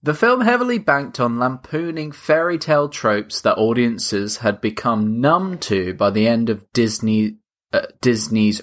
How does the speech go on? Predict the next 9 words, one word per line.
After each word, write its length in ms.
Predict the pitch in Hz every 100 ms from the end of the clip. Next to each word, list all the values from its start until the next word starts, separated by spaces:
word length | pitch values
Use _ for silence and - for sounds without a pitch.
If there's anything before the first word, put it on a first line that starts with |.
| -
Renaissance 760 | 95 107 107 - 104 95 -
decade. 760 | - 98 104 - - - - - _ _ -
So 460 | - 92 90 87 90 _ - -
when 160 | 95 80
they, 260 | 73 50 -
you 140 | 101
know, 220 | 80 52 104 _ _ _
you 120 | 175
know, 300 | 127 87 90